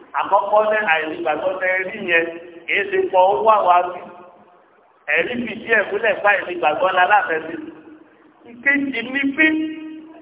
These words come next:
tí tẹ bá yọ ọsẹ rẹ yóò sí ìtọ́jà jùlọ lẹ́bi àìrí ìdáhùn yẹn fún wa láyé. Ìkẹta ni wípé ǹjẹ́ ẹ lágbára láti pèsè ẹ̀ pẹ̀lú bóun ọ̀sẹ̀ àkọ́kọ́ rẹ̀ ní gbogbo àwọn ẹni tí wọ́n bímọ.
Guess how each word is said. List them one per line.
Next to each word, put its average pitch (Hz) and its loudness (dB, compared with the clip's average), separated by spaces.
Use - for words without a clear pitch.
tí 302 0
tẹ 269 4
bá 269 4
yọ 269 0
ọsẹ 262 0
rẹ 285 0
yóò 285 0
sí 262 -10
ìtọ́jà 208 0
jùlọ 202 -2
lẹ́bi 233 0
àìrí 180 2
ìdáhùn 196 0
yẹn 170 0
fún 185 -6
wa 196 2
láyé. 202 -2
Ìkẹta 294 2
ni 302 -6
wípé 330 -2
ǹjẹ́ 294 0
ẹ 262 2
lágbára 285 4
láti 302 0
pèsè 285 -4
ẹ̀ 202 -6
pẹ̀lú 220 0
bóun 254 4
ọ̀sẹ̀ 247 2
àkọ́kọ́ 202 0
rẹ̀ 185 0
ní - -8
gbogbo 202 -4
àwọn 180 4
ẹni 202 -6
tí 214 -10
wọ́n 220 0
bímọ. 226 0